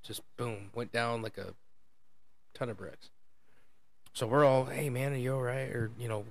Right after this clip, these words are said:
"What's going on, B? You all right?" Yada, yada, yada. And her family was there. And luckily, um, Courtney's uncle is in the medical field, and, like, two of her nephews are, you know, doctors or, you know, e-, uh,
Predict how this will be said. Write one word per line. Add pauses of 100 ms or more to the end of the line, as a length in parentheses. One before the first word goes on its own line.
"What's
going
on,
B?
You
all
right?"
Yada,
yada,
yada.
And (240)
her
family
was
there. (1000)
And (340)
luckily, (520)
um, (160)
Courtney's
uncle
is
in
the
medical
field,
and,
like,
two
of
her
nephews
are, (460)
you
know, (340)
doctors
or, (180)
you
know, (180)
e-, (200)
uh,